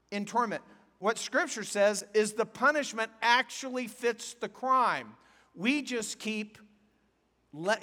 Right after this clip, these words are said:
we just keep in our minds, we lessen our crimes against God. But Scripture tells us the reality. God is loving and merciful, but he is first holy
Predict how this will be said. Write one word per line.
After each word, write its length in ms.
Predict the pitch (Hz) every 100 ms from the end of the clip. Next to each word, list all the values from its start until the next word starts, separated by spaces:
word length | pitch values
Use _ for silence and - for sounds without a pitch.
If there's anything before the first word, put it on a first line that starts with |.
| 196
we 160 | 165 233
just 240 | 262 226
keep 160 | - 214
in 100 | 202
our 260 | 190 226 254
minds, 460 | 202 180 180 165
we 180 | 165 180
lessen 520 | 165 226 233 - 190
our 220 | 160 170
crimes 640 | 175 - 208 214 190 165 -
against 440 | 160 170 165 -
God. 380 | 196 196 151 107 - -
But 140 | - 165
Scripture 420 | - 226 226 185
tells 300 | 165 170 160
us 160 | 160 -
the 120 | 156
reality. 640 | 143 151 180 190 139 104 98 _ _ _ _ _ _ _ _ _ -
God 520 | 135 185 220 247 233 190
is 240 | 175 151
loving 520 | 151 190 214 240 226
and 180 | 185 170
merciful, 680 | 165 226 240 190 151 143 147
but 220 | 156 170
he 180 | 190 202
is 220 | 170 -
first 560 | - 277 277 214 175 -
holy 720 | - 247 277 214 139 107